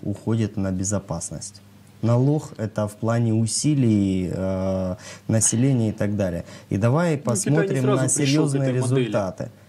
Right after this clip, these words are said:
Speaker 1: Образование. У них там всеобщее. Давай посмотрим на строительство, э, на их столицу. Это действительно современный крупный город,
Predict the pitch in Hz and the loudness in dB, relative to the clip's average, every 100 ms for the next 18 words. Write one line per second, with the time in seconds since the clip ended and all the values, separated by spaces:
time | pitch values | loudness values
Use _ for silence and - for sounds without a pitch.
0 | - - 110 123 127 127 139 127 110 101 | -16 -2 0 2 2 2 2 0 0 -4
1 | 95 107 - - - - 95 98 101 - | -8 -12 -20 -20 -20 -8 -2 0 -2 0
2 | 110 110 - 151 143 - - 117 - - | -2 0 0 0 0 -4 -8 -8 -12 -20
3 | - - - - - 110 117 139 131 - | -20 -20 -20 -10 -2 2 2 2 0 2
4 | 147 143 139 120 120 - 123 127 120 - | 0 0 0 2 0 0 0 0 0 -2
5 | 85 - 85 82 - - - - 98 104 | -6 -6 -6 -8 -12 -20 -6 -2 0 2
6 | 113 113 117 120 - - 117 113 - - | 4 2 2 0 0 0 2 2 0 -6
7 | 90 - - - - - 110 107 107 107 | -8 -12 -12 -6 -2 2 2 2 2 2
8 | 147 143 127 107 101 95 - 107 104 113 | 0 0 0 0 0 0 0 0 2 2
9 | 127 120 101 - 110 117 104 95 95 117 | 2 2 0 0 0 0 -2 -2 0 0
10 | 107 | 0